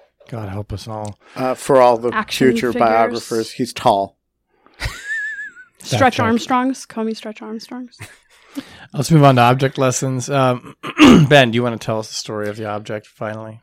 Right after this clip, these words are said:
Speaker 2: So last week we had the cask strength edition where we, we, we drank,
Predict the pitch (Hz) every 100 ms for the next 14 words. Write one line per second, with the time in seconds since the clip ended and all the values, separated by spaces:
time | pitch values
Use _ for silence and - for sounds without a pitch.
0 | _ - 240 240 233 233 - _ _ 180
1 | 220 262 - 233 196 - 165 160 127 123
2 | - - 156 143 - - - - 139 135
3 | 127 - - 120 107 107 - 127 120 123
4 | 101 107 107 107 107 104 107 101 101 95
5 | 104 104 98 101 98 _ - 107 104 -